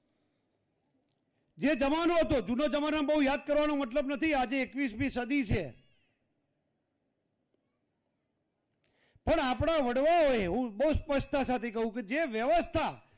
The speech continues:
આપણા સમાજમાં અને ખાસ કરીને હિન્દુ સમાજની અંદર જે વ્યવસ્થા ઊભી કરવામાં આવી છે, એ વ્યવસ્થા અથવા તો એની વર્ણ વ્યવસ્થા અધોગતિનું પણ મૂળ છે.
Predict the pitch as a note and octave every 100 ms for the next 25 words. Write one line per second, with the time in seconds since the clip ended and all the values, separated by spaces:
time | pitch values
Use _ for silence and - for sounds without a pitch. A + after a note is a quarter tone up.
0 | _ _ - G#3+ G3+ D#4 B3 B3 E4+ D4+
1 | D#4 C#4 A3+ C4+ D4 D4 D4+ D4 A#3+ A3
2 | D4 D#4 C#4 D4 B3 D4 C#4+ B3+ D#4+ B3+
3 | G3 B3 E4+ E4+ E4+ D4 C#4+ B3 B3+ A#3+
4 | G#3+ F3 D3+ - _ _ _ _ _ _
5 | _ _ _ _ _ _ _ _ _ _
6 | _ _ _ _ _ _ _ _ _ _
7 | _ _ _ _ _ _ _ _ _ _
8 | _ _ _ - F#3+ D3 C#3 D#3 G3+ -
9 | G#3+ C#4+ F3 E3 F3+ G3 F3 D#3+ C3 C#3
10 | F3 E3 F3 D#3+ G#3+ B3 C#3 A2 D#3 D3+
11 | D#3+ E3 E3 E3 D#3 B2+ C#3 C#3+ -